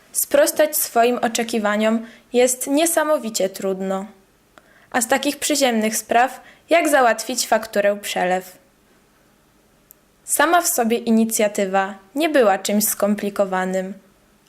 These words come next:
ale stała się bodźcem do tego, by na co dzień jeszcze bardziej doceniać mamy. Ten projekt jest promykiem dla każdego, by doceniał kobietę, która poświęca dla niego wszystko.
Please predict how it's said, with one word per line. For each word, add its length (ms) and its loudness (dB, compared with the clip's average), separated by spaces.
ale 220 2
stała 300 2
się 300 -2
bodźcem 520 0
do 120 -2
tego, 460 0
by 140 2
na 140 2
co 160 -2
dzień 240 0
jeszcze 500 0
bardziej 460 0
doceniać 600 -2
mamy. 440 -6
Ten 220 0
projekt 680 0
jest 220 0
promykiem 540 2
dla 140 2
każdego, 640 2
by 120 2
doceniał 480 2
kobietę, 600 0
która 280 2
poświęca 720 -2
dla 160 0
niego 280 0
wszystko. 720 -6